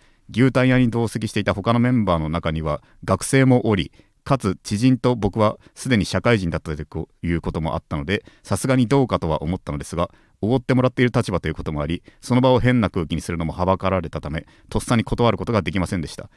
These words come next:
結果として年下に間接的におごってもらうという状況を受け入れてしまった自分に絶望しました。ああ、なるほど。お金の、う、なるほどね。学生もいた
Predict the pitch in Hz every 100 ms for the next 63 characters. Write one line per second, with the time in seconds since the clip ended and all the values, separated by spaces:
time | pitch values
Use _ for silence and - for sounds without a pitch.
0 | _ _ 113 - 123 120 117 - 101 110
1 | - 113 110 107 - - 107 98 92 104
2 | - 92 92 92 82 76 - - - 87
3 | 85 95 90 85 92 92 92 - 87 -
4 | 78 82 90 104 85 85 76 78 78 -
5 | - _ _ - - _ _ - _ -
6 | 78 73 69 - - - - - - _
7 | - - 92 87 85 80 - _ _ _
8 | _ _ _ _ _ _ _ _ _ _
9 | _ - - 92 90 85 80 80 - -
10 | - - - - - 101 - - - 98
11 | 107 107 101 92 - _ - _ _ 101
12 | - 147 139 131 123 117 120